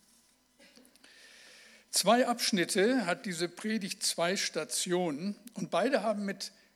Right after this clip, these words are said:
geistlichem Wachstum in unserem Leben zu tun. Zum einen,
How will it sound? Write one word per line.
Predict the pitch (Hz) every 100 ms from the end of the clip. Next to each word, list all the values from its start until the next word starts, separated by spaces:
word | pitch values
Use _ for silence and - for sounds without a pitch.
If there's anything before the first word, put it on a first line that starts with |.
| _ _ 170
geistlichem | 175 208 - - 208 190 156
Wachstum | 185 196 - - - 208 196 196 - - _ _ _
in | 190
unserem | 196 190 185 185
Leben | 165 160 160 170
zu | - 175
tun. | - - 156 127
Zum | - 202 -
einen, | 175 202 240 320 285